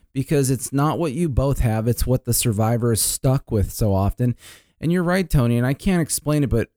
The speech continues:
in fifteen years of doing this, I've come across a handful of situations where that the husband will make comments like, "Eh, it should be fine if I take the single life payout on my pension."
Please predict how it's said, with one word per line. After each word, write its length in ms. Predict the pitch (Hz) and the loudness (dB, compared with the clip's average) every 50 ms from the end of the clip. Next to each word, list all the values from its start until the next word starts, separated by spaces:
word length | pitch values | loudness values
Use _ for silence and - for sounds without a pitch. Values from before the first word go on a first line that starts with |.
| _ _ | _ _
in 120 | 123 127 | -2 -2
fifteen 420 | 120 - - 151 - - 185 185 175 | 0 0 -2 -6 -2 -2 0 0 2
years 240 | 160 151 143 127 127 | 2 0 0 0 -2
of 80 | 110 | -2
doing 220 | 98 127 123 127 123 | -2 0 0 0 0
this, 160 | 117 - 127 | 0 0 0
I've 140 | 123 117 - | -2 -2 -2
come 180 | - 156 147 | -2 0 0
across 460 | 143 131 - _ - 143 131 120 - | 0 0 -4 _ -4 -2 -2 0 0
a 60 | 120 107 | 0 0
handful 400 | 110 131 135 139 131 - 143 131 | 0 0 0 0 -2 -2 -4 -2
of 40 | 113 | 0
situations 920 | - 139 127 - - 123 113 113 113 120 113 - - 113 104 98 87 - - _ _ _ - _ - _ | 0 -2 -2 0 -2 0 2 2 2 0 0 0 0 0 0 0 -2 -4 -8 _ _ _ -20 _ -20 _
where 180 | - 123 127 120 | -2 -2 0 2
that 340 | 117 113 107 101 - - - | 2 2 0 0 -2 -4 -2
the 120 | - 104 | -2 0
husband 800 | 95 - - - 147 180 190 208 160 - - 123 113 101 92 82 - - | 0 0 -2 -2 0 0 0 0 -2 -2 0 0 0 0 0 -2 -6 -8
will 140 | - 113 127 | -8 -4 0
make 280 | 135 143 151 151 - - | 0 2 0 0 -4 -4
comments 440 | - - 143 143 143 143 131 - - | -2 0 0 2 2 2 0 2 2
like, 180 | 120 110 - - _ _ _ - | 0 0 -2 -6 _ _ _ -4
"Eh, 240 | - - 415 392 370 | -2 0 0 2 0
it 60 | 302 | 0
should 140 | - 240 233 | 2 2 2
be 60 | 180 | 0
fine 440 | - - 95 92 98 104 104 104 - - _ _ - | 0 0 0 0 2 2 2 0 -2 -6 _ _ -6
if 140 | 107 104 107 | -2 0 2
I 60 | 107 | 2
take 240 | - - 120 98 - | 2 2 0 0 0
the 60 | 98 | 0
single 300 | - 123 117 107 110 113 | 0 2 2 2 0 0
life 200 | 104 107 104 - | 0 0 0 2
payout 260 | - 120 110 107 104 | 2 2 4 2 2
on 60 | 104 101 | 2 0
my 100 | 98 95 | 0 0
pension." 440 | - 127 - 101 - - 117 117 | 0 0 0 0 0 0 -2 -2